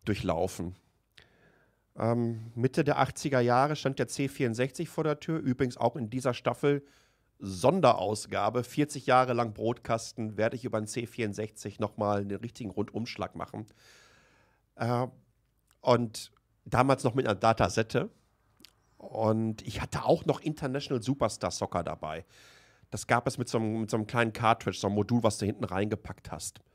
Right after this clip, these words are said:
Und es ist, es, es hat einfach mein, mein, mein, mein Leben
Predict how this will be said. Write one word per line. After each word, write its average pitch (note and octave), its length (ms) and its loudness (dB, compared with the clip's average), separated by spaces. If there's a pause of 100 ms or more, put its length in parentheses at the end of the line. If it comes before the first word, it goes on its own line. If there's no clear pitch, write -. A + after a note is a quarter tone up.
(920)
Und G#2 340 -2
es - 160 -12
ist, - 220 -12
es, - 440 -12 (440)
es - 160 -10
hat - 160 -8
einfach G2 300 -8
mein, F#2+ 260 -2 (100)
mein, F#2+ 340 -6
mein, F#2+ 180 -4
mein F#2+ 200 -2
Leben G2+ 680 -4